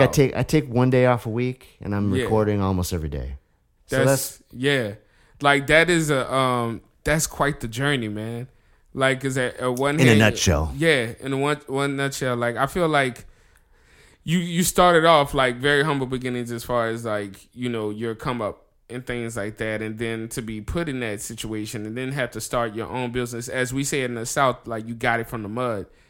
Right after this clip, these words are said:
Speaker 1: Mm.
Speaker 2: and got a chance to build your own, own platform.
Speaker 1: Yeah.
Speaker 2: I think that's, that's super impressive. Like, at what point, I know, I know you said you worked, um, you kept your nine-to-five mostly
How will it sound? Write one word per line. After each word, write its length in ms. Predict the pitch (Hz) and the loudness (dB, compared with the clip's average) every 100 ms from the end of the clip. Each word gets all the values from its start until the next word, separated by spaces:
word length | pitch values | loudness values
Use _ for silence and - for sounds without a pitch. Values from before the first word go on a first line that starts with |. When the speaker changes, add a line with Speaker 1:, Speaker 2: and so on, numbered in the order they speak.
| - | -10
Speaker 1:
Mm. 80 | 87 | -4
Speaker 2:
and 80 | 135 | -2
got 140 | 127 | -2
a 40 | 127 | -2
chance 220 | 143 131 | -4 -6
to 80 | 123 | -6
build 320 | 107 123 120 | -4 -4 -4
your 100 | 123 | -6
own, 540 | 110 123 113 113 107 110 _ _ - | -4 -4 -4 -6 -10 -14 _ _ -10
own 160 | 120 | -8
platform. 600 | 107 156 151 135 107 98 - - | -2 0 0 -4 -8 -8 -12 -10
Speaker 1:
Yeah. 160 | 85 76 | -6 0
Speaker 2:
I 80 | 143 | 0
think 240 | 170 160 | 0 -4
that's, 220 | 139 127 123 | -4 -6 -6
that's 240 | 120 110 | -8 -6
super 300 | - 147 139 | -6 -6 -4
impressive. 560 | 123 147 139 131 113 110 - _ - | -6 -2 -2 -2 -8 -10 -20 _ 0
Like, 280 | 143 139 | 0 0
at 240 | - 147 131 | 0 -2 0
what 200 | 185 240 | -2 0
point, 240 | - 180 - | 0 -2 0
I 80 | |
know, 260 | 170 170 160 - | 2 4 4 2
I 80 | |
know 140 | 175 226 | 0 0
you 140 | 202 | -2
said 320 | 196 175 151 143 | -2 -2 -2 -4
you 100 | 135 | -2
worked, 460 | 127 147 - - _ _ _ _ _ _ - | 2 2 0 -16 _ _ _ _ _ _ 0
um, 180 | 143 143 | 0 0
you 100 | 156 | -4
kept 340 | - 185 - | 2 2 2
your 120 | 156 147 | -2 2
nine-to-five 840 | 143 139 123 143 139 117 104 107 | 2 2 -2 0 2 2 0 -6
mostly 560 | 123 123 - 113 92 101 | -6 -4 -6 -10 -12 -14